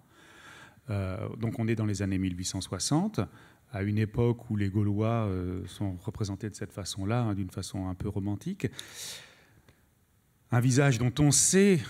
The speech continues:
qu'il ne peut pas être celui de, de, de Vercingétorix, qui là encore c'est une image qui, qui nous renseigne beaucoup plus sur l'art pompier du dix-neuvième siècle et la façon dont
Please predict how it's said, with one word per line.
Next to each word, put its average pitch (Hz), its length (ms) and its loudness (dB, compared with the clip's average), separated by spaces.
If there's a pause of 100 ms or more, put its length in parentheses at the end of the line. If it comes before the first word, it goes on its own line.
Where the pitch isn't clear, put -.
(120)
qu'il - 180 -4
ne 101 40 -2
peut 131 100 4
pas 120 200 0
être 127 140 0
celui 117 380 -2
de, 95 480 -2
de, 95 400 -8
de 98 80 -4
Vercingétorix, 107 800 -2
qui - 140 -8
là 92 80 -6
encore 104 320 -4
c'est - 120 -8
une 95 100 -2
image 107 360 0
qui, 95 380 -10 (160)
qui - 160 -16
nous 95 80 -8
renseigne 101 320 -4
beaucoup 101 240 -6
plus 117 160 -2
sur 98 220 -6
l'art 95 180 -4
pompier 113 400 -2
du 104 100 -4
dix-neuvième 98 480 -4
siècle 110 340 -4
et 92 40 -4
la 87 80 -8
façon - 240 -6
dont 98 140 -6